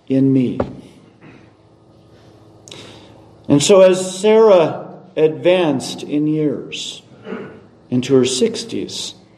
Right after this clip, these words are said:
and seventies and eighties now, Abraham and Sarah believed God, but there was no promised seed. With each passing year,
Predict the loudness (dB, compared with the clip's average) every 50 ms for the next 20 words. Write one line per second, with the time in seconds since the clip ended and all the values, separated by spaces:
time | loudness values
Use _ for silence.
0 | _ _ _ _ _ _ _ _ _ _ -10 -10 -8 -6 -6 0 2 4 4 4
1 | 2 0 -4 -6 -6 -8 -10 -10 -12 -14 -14 -16 -18 _ _ _ _ _ _ _
2 | _ _ _ _ _ _ _ _ _ -4 -2 0 0 0 2 2 2 2 2 0
3 | -2 -2 -4 -6 -8 -10 -10 -10 -10 -12 -14 -18 -20 -20 -20 -20 _ _ _ _
4 | _ _ _ _ _ _ _ _ _ _ _ _ _ _ _ _ -20 _ _ _
5 | _ -2 2 4 6 6 6 4 4 2 2 0 0 -2 -4 -2 0 2 4 4
6 | 4 4 4 4 2 2 0 0 0 0 -2 -2 -2 0 2 4 6 6 6 6
7 | 4 2 0 -4 -8 -12 -14 -18 -20 -20 _ _ _ _ _ _ _ _ _ _
8 | _ _ _ _ _ _ _ _ _ _ _ _ _ 2 2 4 4 4 4 4
9 | 2 2 0 -2 -4 -4 -2 -2 -2 -4 -4 -6 -6 -4 -4 -4 -6 -6 -8 -10
10 | -12 -16 -20 -18 -14 -10 -10 -8 -8 -8 -10 -12 -16 -18 -20 -20 -20 -20 _ _
11 | _ _ _ _ _ _ _ _ _ _ _ _ _ _ _ _ _ _ _ _
12 | -4 -2 0 0 0 -2 -4 -6 -2 2 4 4 4 4 2 -2 -2 0 0 0
13 | -2 -2 -2 -4 -6 -8